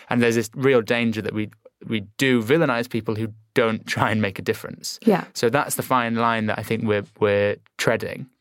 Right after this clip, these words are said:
Speaker 2: But I also think that there's, and I, I agree with you, and, um, and actually Gina Martin said something in the final episode, um, which was, I think,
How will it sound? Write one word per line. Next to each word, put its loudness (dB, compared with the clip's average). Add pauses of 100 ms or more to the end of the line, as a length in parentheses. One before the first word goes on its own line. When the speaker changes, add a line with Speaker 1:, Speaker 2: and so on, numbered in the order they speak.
(280)
Speaker 2:
But 6
I 8
also 4
think 2
that 2
there's, 4
and 2
I, 2
I 2
agree 6
with 2
you, 4
and, 2 (340)
um, 4 (420)
and 4
actually 2 (520)
Gina 6
Martin 4
said 2
something 2
in 6
the 4
final 2
episode, 2 (100)
um, 2 (640)
which 4 (240)
was, 6
I 4
think, 0